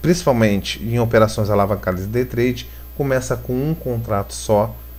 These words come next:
vai devagar, estuda, pra você, que você não venha se machucar. Outro detalhe muito importante é você não colocar um dinheiro, né, que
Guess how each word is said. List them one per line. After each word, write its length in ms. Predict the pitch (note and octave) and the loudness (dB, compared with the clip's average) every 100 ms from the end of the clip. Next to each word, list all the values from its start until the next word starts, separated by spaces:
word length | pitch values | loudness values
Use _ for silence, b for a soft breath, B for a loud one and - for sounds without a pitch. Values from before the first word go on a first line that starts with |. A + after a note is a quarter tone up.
| - | -12
vai 200 | - B2+ | 4 6
devagar, 640 | C3 B2 G#2+ F#2+ G2 G2+ G2+ - | 6 4 2 4 6 4 2 -6
estuda, 720 | - - - A2+ A#2 A2+ A2+ B B | -10 -10 -4 0 0 0 -4 B B
pra 140 | A2+ A2 | 0 2
você, 480 | A2 A2 A#2 A2 - | 2 0 0 0 -2
que 100 | A2 | -4
você 220 | G#2+ A2+ | -2 0
não 160 | A2 | 0
venha 180 | G#2+ A2 | 2 2
se 140 | G#2 A2 | 0 0
machucar. 540 | G#2+ G#2+ - F2+ - B B | 0 0 0 0 -2 B B
Outro 300 | A#2 A#2 A#2 | -2 0 0
detalhe 340 | A#2 A2+ G2+ | -2 0 0
muito 280 | G#2 B2+ C#3 | 0 -2 -4
importante 580 | D3 D#3 - A#2+ A#2 A#2 B B B | -4 -6 -4 -6 -4 -8 B B B
é 80 | A#2 | 0
você 300 | A2+ A2+ - | 2 2 2
não 320 | A2+ B2 F3+ | 2 4 2
colocar 680 | G3+ D#3 D#3+ - A#2+ A2 - - - | 2 0 0 0 -2 -2 -6 -14 -12
um 220 | - C#3+ C#3+ | -6 -4 -2
dinheiro, 680 | B2 C3 A2+ A2+ A2+ A2 - | -4 -2 2 2 2 0 -2
né, 180 | A2 | -4
que 60 | A2 | -4